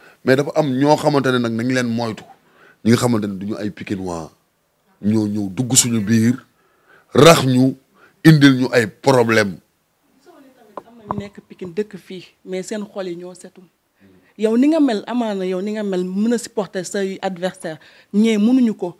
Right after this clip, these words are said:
Speaker 2: Ñi ngi dëkk Pikine, mais seen xol yi li ñuy wane au fond ak li am bokkul. Gisoo ni tamit loolu mi ngi leen di yàqal lu bari quand même.
Speaker 1: Bu baax a baax a baax a baax. Mu ngi ñuy yàqal bu baax, dafa bari ñoo xamante ne dañuy signaler gauche jàdd droite. Daf cee bari.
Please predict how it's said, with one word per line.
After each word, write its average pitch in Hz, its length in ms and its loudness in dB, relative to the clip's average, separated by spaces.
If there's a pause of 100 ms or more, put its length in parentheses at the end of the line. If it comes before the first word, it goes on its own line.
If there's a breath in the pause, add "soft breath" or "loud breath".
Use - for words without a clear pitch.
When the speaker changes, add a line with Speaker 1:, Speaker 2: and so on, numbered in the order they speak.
(200)
Speaker 2:
Ñi 240 120 6
ngi 277 120 6
dëkk 247 220 -4
Pikine, 214 320 -4
mais 214 140 -2
seen 240 220 -8
xol 214 180 -2
yi 190 80 -2
li 220 100 0
ñuy 269 120 4
wane 208 300 0
au 202 120 6
fond 190 320 -2 (200 soft breath)
ak 214 100 -6
li 220 180 2
am 277 220 -6
bokkul. 180 400 -6 (380)
Gisoo 285 240 -2
ni 254 80 0
tamit 220 280 -4
loolu 208 260 2
mi 214 100 2
ngi 226 60 0
leen 220 120 -4
di 196 80 -6
yàqal 190 320 -6
lu 180 120 -12
bari 175 220 -14
quand 185 120 -14
même. 175 100 -8
Speaker 1:
Bu 277 80 -10
baax 277 320 -8
a - 60 -14
baax 170 200 -6
a 160 60 -2
baax 135 220 6
a 120 40 4
baax. 107 200 4 (100)
Mu 117 160 2
ngi 143 100 4
ñuy 135 200 4
yàqal 131 320 6
bu 113 120 -2
baax, 127 280 8
dafa 127 180 2
bari 143 240 6
ñoo 135 160 4
xamante 123 240 2
ne 117 60 2
dañuy 120 260 4
signaler 117 440 4
gauche 113 280 0
jàdd 104 240 4
droite. 92 340 -6 (2000)
Daf 104 200 0
cee 110 140 2
bari. 90 360 -2